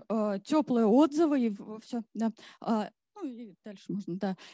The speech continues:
И в книге отзывов, а, и в прессе периодической в том числе, а, вот,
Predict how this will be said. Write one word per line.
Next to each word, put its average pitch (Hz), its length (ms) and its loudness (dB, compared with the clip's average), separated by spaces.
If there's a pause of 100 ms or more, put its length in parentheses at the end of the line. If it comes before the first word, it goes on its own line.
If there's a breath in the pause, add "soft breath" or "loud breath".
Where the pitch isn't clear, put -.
И 269 200 2
в - 80 -12
книге 285 340 2
отзывов, 262 600 0
а, 214 260 0
и 220 420 0
в - 140 -10
прессе 339 420 0
периодической 294 640 0
в - 60 -10
том 262 180 0
числе, 254 440 -4 (320 loud breath)
а, 226 320 -2
вот, 240 280 0